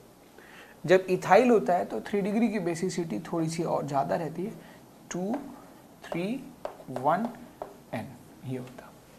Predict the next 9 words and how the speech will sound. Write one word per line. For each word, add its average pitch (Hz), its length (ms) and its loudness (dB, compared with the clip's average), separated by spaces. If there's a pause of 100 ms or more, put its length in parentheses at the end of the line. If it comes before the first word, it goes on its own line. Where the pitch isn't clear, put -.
(1080)
लेकिन 220 320 6
गैस 202 320 8
phase 147 260 2
में 147 160 2
जो 135 100 2
होता 127 260 -4
है 160 140 -8 (260)
वो 175 220 2
हमेशा 185 580 2